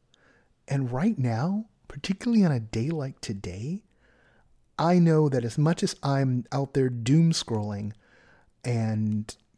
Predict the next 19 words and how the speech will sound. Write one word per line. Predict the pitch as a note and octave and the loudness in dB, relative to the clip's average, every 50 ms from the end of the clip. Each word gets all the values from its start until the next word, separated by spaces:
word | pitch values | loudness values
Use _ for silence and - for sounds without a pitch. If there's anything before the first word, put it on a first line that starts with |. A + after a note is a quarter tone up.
| _ _ _ _ _ | _ _ _ _ _
being | - B2+ C3+ C3 C3 B2+ | -4 0 0 2 2 0
concerned | - C3+ B2 A2+ - - D#3+ D3+ C3+ B2 A#2 A2+ A2+ G#2+ G#2+ G#2 G#2 G#2 - _ _ _ _ - | -2 -2 -4 -4 -4 -2 -2 0 0 0 0 0 0 0 -2 -4 -6 -8 -12 _ _ _ _ -6
and | B2+ A#2+ A#2+ A#2 A2+ A2 A2 G#2+ G#2+ G#2 G2+ - _ | -4 -2 -2 -2 -2 -2 -2 -2 -4 -6 -8 -10 _
being | - A2 A#2 C3 C3+ C3+ | -6 -4 -2 -2 -2 -2
upset | B2 - - - - A3 A#3 F3 A2+ - - _ | -4 -6 -6 -4 -2 0 0 0 -2 -6 -8 _
by | - B2+ A#2+ | -4 -2 -2
what's | A#2+ - - - | -2 -2 -4 -6
happening, | - F3 F#3 G3 - - A#2 A2 G2 A2 - - _ _ _ _ _ _ _ _ _ _ _ _ _ _ - | -4 -4 -4 -2 0 0 0 0 -2 -8 -12 -16 _ _ _ _ _ _ _ _ _ _ _ _ _ _ 0
I | D3 D3+ D#3+ | 2 4 6
also | D#3+ D#3+ E3 - - E3+ D3+ | 6 6 4 2 2 0 2
know | C#3+ C#3 C3+ C3 B2+ - _ _ _ _ _ _ - | 2 2 0 0 -2 -6 _ _ _ _ _ _ -10
it's | B2+ A2+ - - | -10 -8 -4 -2
my | D3 C#3 B2 A#2 | 0 0 0 0
duty | A#2 A#2 A2+ B2+ C#3 C#3+ C3+ C3+ C3 B2 | -2 -4 -2 0 0 2 2 0 0 -2
to | - - C3+ | -4 -6 -6
look | B2 B2 A#2 - - | -6 -6 -6 -8 -10
for | - - C3 B2 A2+ | -10 -6 -6 -6 -6
the | A2 A2 G2+ | -6 -8 -12
things | - - - B2+ A#2+ A#2 A2+ A2 A2 G#2+ G#2 - - - - | -10 -8 -6 -4 -2 -2 -2 -4 -4 -4 -6 -8 -10 -12 -12